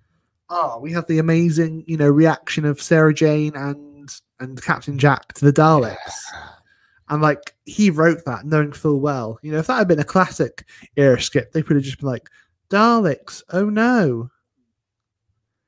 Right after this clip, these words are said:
Speaker 1: He took the time to really make those characters fleshed out and real, that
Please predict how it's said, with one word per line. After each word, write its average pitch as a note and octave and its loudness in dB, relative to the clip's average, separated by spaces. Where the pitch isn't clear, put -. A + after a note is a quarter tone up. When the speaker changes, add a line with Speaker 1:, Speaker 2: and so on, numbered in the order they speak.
Speaker 1:
He G3 0
took - -2
the D3+ -6
time C#3+ -2
to C#3+ -2
really C#3+ 0
make C3+ -6
those B2 -4
characters - -10
fleshed D3+ -2
out - -16
and B2 -8
real, C3 0
that C3+ -6